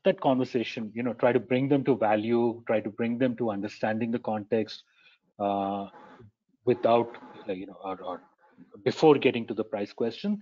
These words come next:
If they resist, if they keep coming back to that question, it's probably not a customer you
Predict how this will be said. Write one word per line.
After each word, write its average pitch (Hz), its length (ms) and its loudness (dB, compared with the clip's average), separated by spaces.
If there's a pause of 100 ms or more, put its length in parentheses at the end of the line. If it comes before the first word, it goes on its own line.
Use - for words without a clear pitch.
(300)
If 185 200 2
they 233 120 8
resist, 123 680 2
if 123 140 -2
they 143 80 0
keep 170 240 -2
coming 123 240 0
back 110 280 -2
to 170 80 2
that 180 200 4
question, 175 400 2
it's - 460 -12
probably 180 260 4
not 120 240 0
a 110 60 -4
customer - 420 -4
you 92 240 -6